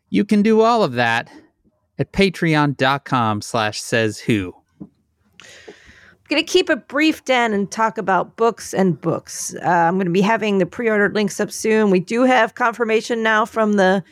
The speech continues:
Speaker 2: store about the pre-orders, signed pre-orders of Nine Liars, except we don't have a date for me to go in and sign them because it's, it's being published around Christmas time, and it's very, Dan, a lot of stuff is going wrong right now, but,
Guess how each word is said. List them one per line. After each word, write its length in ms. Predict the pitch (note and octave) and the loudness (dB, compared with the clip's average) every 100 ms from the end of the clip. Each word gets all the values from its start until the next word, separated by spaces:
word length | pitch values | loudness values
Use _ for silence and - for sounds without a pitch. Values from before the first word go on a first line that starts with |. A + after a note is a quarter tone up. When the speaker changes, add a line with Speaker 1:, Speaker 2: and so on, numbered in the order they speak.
| _ _ - | _ _ -16
Speaker 2:
store 480 | - C#4 C4+ B3+ | -2 2 4 4
about 320 | A#3 G3+ G3+ - | 4 2 0 0
the 120 | F3+ | -4
pre-orders, 520 | B3+ A#3 A#3+ A3 G#3+ | 0 2 4 2 2
signed 240 | B3 G#3+ | 0 0
pre-orders 360 | A3+ A3+ G#3+ G#3 | 0 2 2 2
of 40 | |
Nine 240 | G3+ G3 F#3+ | 0 2 2
Liars, 360 | F#3+ F#3+ G3 | 2 2 0
except 320 | G3 - F#3 G3+ | -2 -2 0 2
we 40 | |
don't 140 | F#3 | 2
have 80 | F#3+ | 2
a 80 | F3+ | 2
date 320 | F3 G#3+ - | 2 0 0
for 120 | - F#3+ | 0 2
me 180 | G3 | 2
to 100 | F#3+ | 2
go 160 | F3+ G#3+ | 2 2
in 80 | F#3+ | 2
and 120 | F#3 | -2
sign 260 | - A#3 A3+ | 0 0 0
them 140 | G#3 | -2
because 280 | G3+ G#3 F3 | -2 -2 0
it's, 200 | E3+ D#3 D#3 - | -2 -4 -14 -8
it's 440 | G3+ G3 E3 - - - | -2 0 0 -4 -16 -2
being 180 | E4 D4+ | 0 2
published 320 | D#4 C#4 C#4+ | 0 0 0
around 160 | B3+ | 0
Christmas 360 | A3 A3+ - G#3 | 0 -2 -2 -4
time, 260 | A3+ A3 G3+ | 2 2 0
and 80 | |
it's 100 | F#3+ | -6
very, 460 | F3 G3+ A3+ A#3 A3 - - _ _ - _ _ _ _ - - | -4 0 2 2 0 -6 -20 _ _ -20 _ _ _ _ -16 -2
Dan, 180 | D#4 D4 | 0 2
a 40 | |
lot 200 | C4+ C4+ | 4 4
of 80 | A#3 | 2
stuff 240 | - G#3 | -2 -2
is 100 | F#3+ | -4
going 320 | - F#3+ E3+ D#3 | -2 0 0 0
wrong 260 | G#3+ G#3+ G#3+ | 2 4 4
right 240 | G#3+ G3 | 2 2
now, 280 | G#3+ G#3 G3+ - - - | 2 2 0 -6 -14 0
but, 240 | G#3 G3+ | 2 2